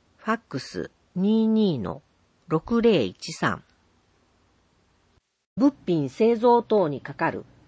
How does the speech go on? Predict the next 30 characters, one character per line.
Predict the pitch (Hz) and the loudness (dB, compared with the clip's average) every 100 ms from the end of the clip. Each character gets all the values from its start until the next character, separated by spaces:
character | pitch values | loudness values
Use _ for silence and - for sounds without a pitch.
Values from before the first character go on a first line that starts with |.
| _ _ | _ _
競 | - 240 | 0 2
争 | 247 269 254 | 2 2 2
入 | 247 240 208 | 2 0 -2
札 | - 117 - | -2 -10 -12
参 | - 196 220 | -6 -4 -4
加 | 226 226 | -2 -4
資 | - | -2
格 | 233 226 240 | -6 -4 -8
審 | - 233 196 | -8 -6 -4
査 | 131 | -6
の | 110 | -8
申 | - - 160 | -12 -8 -6
請。 | 151 - 131 120 107 - _ _ - - _ _ _ _ _ _ _ _ - | -6 -4 -4 -4 -8 -18 _ _ -20 -20 _ _ _ _ _ _ _ _ -2
ウ | |
ェ | 220 240 | 0 0
ブ | 240 | 0
番 | 220 196 135 | 0 0 -4
号、 | - 90 - _ _ _ _ _ _ _ | -8 -10 -10 _ _ _ _ _ _ _
一 | 160 - 233 | -20 -6 -2
零 | 254 214 123 | 2 0 -2
零 | 170 156 147 | -4 -4 -4
六 | 139 - - - | -6 -10 -16 -12
五 | - 175 | -2 0
八 | 185 180 - - | 0 -4 -12 -16
一。 | - - - - _ _ _ _ _ _ _ _ _ _ 170 | -18 -16 -18 -18 _ _ _ _ _ _ _ _ _ _ -4
宇 | |
部 | 226 | -2
市 | 254 175 | -2 -2
が | 143 | -4
発 | 107 - | -4 -8